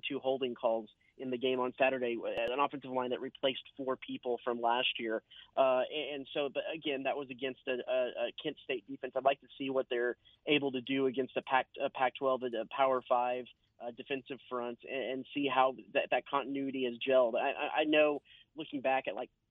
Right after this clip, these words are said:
twenty seventeen, they had to replace a lot of offensive linemen, and that was just trying to find five guys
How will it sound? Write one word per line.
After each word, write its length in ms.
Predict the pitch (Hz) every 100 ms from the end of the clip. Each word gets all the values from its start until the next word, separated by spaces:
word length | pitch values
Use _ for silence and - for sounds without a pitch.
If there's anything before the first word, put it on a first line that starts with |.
| -
twenty 260 | 208 175 165
seventeen, 680 | 170 151 143 - 160 156 151
they 100 | 135
had 140 | 139
to 40 | 131
replace 380 | 139 - 135 131
a 40 |
lot 160 | 127 127
of 100 | 123
offensive 340 | 131 143 131
linemen, 360 | 123 123 131 131
and 100 | 127
that 160 | 143 175
was 160 | 151
just 200 | - 135 - - _ - -
trying 320 | 151 156 147
to 100 | 131 -
find 360 | 135 135 131 -
five 300 | 131 131 120
guys 300 | 127 127